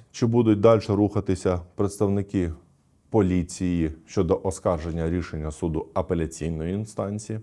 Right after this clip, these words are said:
Для мене це дуже цікава і показова справа, тому що було витрачено дуже багато часу. Ми приїжджали на місце, ми роз'яснювали працівникам поліції про незаконність їх дій. Ми доводили цю справу в суді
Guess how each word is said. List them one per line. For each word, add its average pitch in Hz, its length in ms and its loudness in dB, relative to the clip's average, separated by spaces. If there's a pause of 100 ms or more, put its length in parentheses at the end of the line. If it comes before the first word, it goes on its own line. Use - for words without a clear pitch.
(180)
Для 92 340 0
мене 120 300 0
це 95 180 -4
дуже 92 360 0
цікава 95 560 0
і 104 60 -2
показова 90 600 -2
справа, 85 520 -2
тому 104 240 0
що 95 140 -4
було 98 300 2
витрачено 85 540 -2
дуже 92 260 0
багато 85 460 -2 (400)
часу. 87 480 -2 (380)
Ми 95 280 2
приїжджали 98 480 2
на 87 100 -2
місце, 78 540 -4
ми 98 300 0
роз'яснювали 90 840 0 (200)
працівникам 87 520 -2
поліції 90 360 0
про 113 160 4
незаконність 120 720 4
їх 90 160 -4
дій. 82 260 -4 (480)
Ми 107 400 4 (220)
доводили 98 720 2 (140)
цю 101 120 -2
справу 101 720 2
в - 20 -20
суді 95 380 0